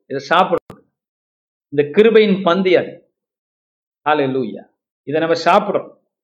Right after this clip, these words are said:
இதை நம்ம புரிஞ்சுக்கிறோம். கிருபையின் பரிபூரணத்தை. ஹalleluya. அப்ப-, ஆங்கிலத்தை பாருங்க, abundance. ஆண்டவர் சொன்னார், "I came to give abundant life.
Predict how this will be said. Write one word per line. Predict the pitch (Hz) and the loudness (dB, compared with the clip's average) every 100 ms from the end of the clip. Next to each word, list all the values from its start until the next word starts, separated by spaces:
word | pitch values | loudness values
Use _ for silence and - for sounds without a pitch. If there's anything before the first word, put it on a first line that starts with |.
| _ _ | _ _
இதை | - 160 | 2 2
நம்ம | 165 143 185 | 2 0 2
புரிஞ்சுக்கிறோம். | 240 226 170 - - _ _ _ _ _ - | 4 4 0 -4 -12 _ _ _ _ _ 0
கிருபையின் | 226 247 240 240 220 | 4 6 4 4 4
பரிபூரணத்தை. | 196 226 220 240 233 240 - 214 - - _ _ _ _ _ _ _ _ _ - | 4 4 4 4 4 0 2 0 0 -10 _ _ _ _ _ _ _ _ _ -16
ஹalleluya. | 131 135 135 147 123 - - - | -8 -4 -2 -2 -4 -10 -18 -20
அப்ப-, | 131 - 214 | -8 -2 0
ஆங்கிலத்தை | 214 190 214 214 196 185 | 4 4 4 4 4 4
பாருங்க, | 165 160 139 | 2 2 -2
abundance. | 131 131 185 196 190 185 - | -4 -4 -4 -2 -4 -8 -10
ஆண்டவர் | 139 196 208 202 | -4 -2 -4 -4
சொன்னார், | 175 170 | -4 -2
"I | 165 139 | -2 -4
came | - 202 202 | -2 -2 -2
to | 151 | -8
give | 139 180 151 135 | -6 -8 -8 0
abundant | 190 190 190 175 | 2 4 2 0
life. | 143 - | -6 -8